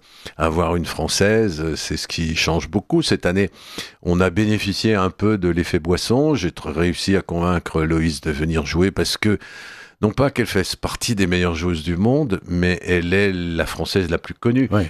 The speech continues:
Speaker 1: Parce que
Speaker 2: demi-finale
Speaker 1: depuis
Speaker 2: l'an
Speaker 1: son
Speaker 2: dernier.
Speaker 1: incroyable parcours de deux mille vingt-cinq, euh, la presse s'est quand même focalisée sur elle. Je crois qu'il n'y a pas eu un article de tennis, euh, pendant un an, euh,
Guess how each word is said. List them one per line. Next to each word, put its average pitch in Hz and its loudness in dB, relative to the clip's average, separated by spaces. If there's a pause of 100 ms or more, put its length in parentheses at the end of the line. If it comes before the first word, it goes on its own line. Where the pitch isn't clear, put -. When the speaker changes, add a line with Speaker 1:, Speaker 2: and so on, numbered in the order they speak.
Speaker 1:
Parce 85 -2
que 104 4
Speaker 2:
demi-finale 110 2
Speaker 1:
depuis 85 0
Speaker 2:
l'an - 2
Speaker 1:
son 95 4
Speaker 2:
dernier. 95 2
Speaker 1:
incroyable 95 0
parcours 90 -2
de 78 -4
deux 82 -2
mille 80 -4
vingt-cinq, 107 0 (420)
euh, 80 0
la 82 0
presse - 0
s'est - -2
quand 78 -6
même 87 2
focalisée 95 2
sur 76 -2
elle. 95 2 (380)
Je 80 -2
crois 92 0
qu'il 87 -2
n'y 73 2
a 67 -4
pas 78 -2
eu 87 2
un 76 0
article 82 -2
de 78 -2
tennis, 92 0
euh, 78 0
pendant 80 -4
un 80 -2
an, 90 0
euh, 78 -2